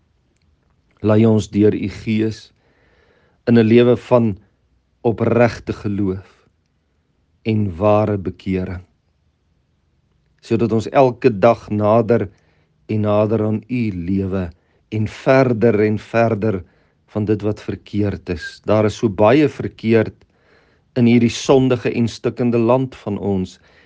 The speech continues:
en ook in die sondige en stikkende en goddelose wêreld waarin ons leef.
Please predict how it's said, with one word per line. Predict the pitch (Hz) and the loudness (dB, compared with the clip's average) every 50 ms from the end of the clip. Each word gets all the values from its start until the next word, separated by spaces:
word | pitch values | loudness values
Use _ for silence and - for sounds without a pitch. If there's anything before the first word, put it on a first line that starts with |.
| _ _ - - | _ _ -2 2
en | 131 143 156 151 143 123 | 2 4 4 4 0 2
ook | - 139 135 131 135 - | 2 2 2 2 0 -4
in | 110 120 | -4 -4
die | 120 117 | -4 -4
sondige | 113 - - 131 131 135 127 - - - 120 | -6 -4 -4 -2 -2 0 -2 -4 -4 -6 -8
en | - 117 113 | -6 -6 -8
stikkende | 107 - - - - - 139 - - - 135 127 123 123 | -8 -8 -14 -20 -14 -12 -12 -12 -2 -2 -2 0 2 0
en | 120 117 120 104 | 0 0 -2 -4
goddelose | - - - 127 120 123 120 113 117 117 110 - - 117 110 104 | -6 -6 -6 -4 -4 -2 -2 -2 -2 -4 -4 -4 -8 -8 -8 -4
wêreld | 92 98 127 127 131 127 127 104 95 | -4 -4 -2 -2 -2 -2 -2 -4 -4
waarin | 104 101 101 101 98 101 95 98 | -6 -4 -4 -4 -4 -6 -8 -8
ons | 98 95 - - - | -10 -12 -14 -16 -16
leef. | - 101 95 85 - - | -16 -16 -16 -16 -20 -20